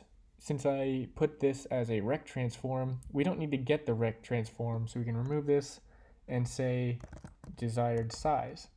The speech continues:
dot size delta. And the same for the rest of the rect transforms,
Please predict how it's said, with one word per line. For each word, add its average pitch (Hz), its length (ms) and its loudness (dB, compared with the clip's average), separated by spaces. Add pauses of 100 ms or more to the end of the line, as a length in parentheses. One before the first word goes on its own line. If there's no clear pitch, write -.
dot 113 180 0
size - 280 -6
delta. - 340 -10 (640)
And 113 360 -2 (1080)
the 117 220 -2
same 135 520 -6
for 127 460 -4
the 113 300 -4
rest 135 320 -2
of 110 80 -6
the 107 140 -4
rect 95 240 -6
transforms, - 600 -12